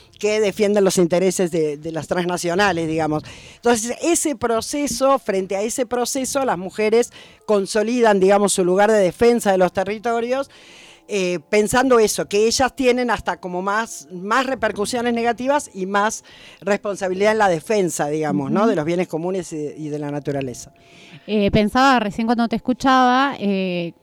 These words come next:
Speaker 2: cuánta relación que hay con las demandas de los movimientos feministas, que estos últimos años, bueno, como decíamos hace un ratito, eh, no pu-, no pudimos hacer la vista gorda, digamos, nadie pudo, eh,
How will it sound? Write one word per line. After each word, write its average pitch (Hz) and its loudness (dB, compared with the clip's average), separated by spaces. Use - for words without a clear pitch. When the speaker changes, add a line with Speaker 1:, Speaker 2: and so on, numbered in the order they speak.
Speaker 2:
cuánta 214 2
relación 196 -2
que 226 0
hay 233 2
con 226 0
las 190 -2
demandas 220 2
de 220 2
los 175 0
movimientos 185 0
feministas, 185 -2
que - -8
estos 190 -2
últimos 196 -2
años, 214 -2
bueno, 175 -2
como 165 -4
decíamos 196 0
hace 196 0
un 185 2
ratito, 185 0
eh, 180 -6
no 202 4
pu-, 214 4
no 202 2
pudimos 247 6
hacer 208 0
la 208 0
vista 196 -2
gorda, 196 2
digamos, 190 0
nadie 196 2
pudo, 196 2
eh, 175 -2